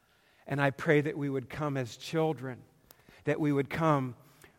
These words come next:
with a spirit of anticipation, that we would be willing to make changes in our lives, and that we would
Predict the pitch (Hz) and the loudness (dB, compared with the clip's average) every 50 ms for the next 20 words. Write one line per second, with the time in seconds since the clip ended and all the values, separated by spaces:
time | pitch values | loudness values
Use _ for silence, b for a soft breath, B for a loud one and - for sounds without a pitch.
0 | b b - 165 147 - 156 143 - - - 180 180 175 165 160 147 135 170 151 | b b -2 -2 0 0 -2 -2 -4 -6 2 4 6 8 8 6 6 4 4 4
1 | 147 143 135 - - 170 156 - - - - - - 170 165 160 - - 165 147 | 4 4 2 0 -2 -2 -2 -2 -6 -10 -10 -4 0 2 2 2 0 -2 -6 -8
2 | 123 123 117 - b b b b b b b b b - 160 175 185 170 175 170 | -10 -12 -16 -20 b b b b b b b b b 2 2 4 6 6 6 6
3 | 170 151 165 165 147 156 180 180 175 170 170 165 160 165 170 160 - - - 196 | 6 6 4 4 6 8 8 8 8 6 4 4 4 4 4 2 0 2 6 8
4 | 180 180 180 175 147 175 165 120 185 190 170 156 160 156 156 151 135 147 151 151 | 8 8 8 6 4 0 0 0 0 0 2 4 4 4 4 4 2 0 0 2
5 | 156 151 151 131 120 151 143 151 160 170 170 160 160 143 156 151 123 | 2 2 0 -2 -4 -4 0 0 0 2 2 0 0 2 0 0 -2